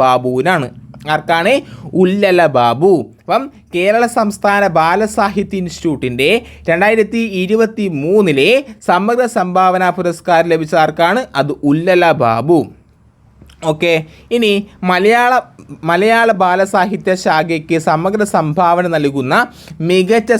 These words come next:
സാഹിത്യകാരനെ ആദരിക്കാൻ ആയിരത്തി തൊള്ളായിരത്തി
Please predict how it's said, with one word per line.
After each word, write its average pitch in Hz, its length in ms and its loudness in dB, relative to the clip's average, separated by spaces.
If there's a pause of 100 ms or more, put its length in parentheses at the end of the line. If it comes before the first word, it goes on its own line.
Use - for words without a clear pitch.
സാഹിത്യകാരനെ 185 1040 0 (280)
ആദരിക്കാൻ 156 680 0 (460)
ആയിരത്തി 220 380 2 (100)
തൊള്ളായിരത്തി 202 480 0